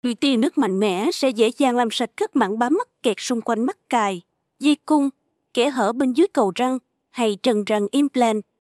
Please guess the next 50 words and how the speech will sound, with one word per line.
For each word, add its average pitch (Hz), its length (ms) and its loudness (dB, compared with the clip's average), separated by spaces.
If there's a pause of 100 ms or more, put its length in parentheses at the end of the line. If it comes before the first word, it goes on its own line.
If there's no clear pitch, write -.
giúp 359 180 4
răng 233 240 0
trắng 240 240 -2
sáng 277 300 -6
hơn. 233 300 0 (540)
Với 285 220 0
tia 254 180 2
nước 294 180 2
áp - 180 -4
lực 233 220 -2
cao 240 220 0
có - 100 -4
khả 294 180 -4
năng 285 240 -2
loại 220 160 -2
bỏ 185 220 -2
hiệu 277 200 -2
quả 180 200 -4
mảng 233 360 -6
bám 240 240 -4
trên 247 180 -4
bề 214 120 -2
mặt 196 160 -4
răng, 247 320 -4 (440)
nguyên 240 180 2
nhân 226 220 2
khiến 294 280 -2
răng 247 220 0
bị 196 120 -2
ố 262 220 -2
vàng, 202 320 -2 (400)
từ 226 140 2
đó 226 180 2
giúp 320 280 2
răng 254 300 0
giữ 196 120 -4
được 240 240 0
màu 196 220 2
trắng, 247 220 -2 (440)
từ 233 180 2
đó 233 340 0
giúp 392 120 4 (120)
răng 220 260 -2
giữ 202 140 -2
được 233 200 -6
màu 196 160 0
trắng 233 320 -6
tự 202 120 -2
nhiên 226 400 -4 (200)
mà 226 180 0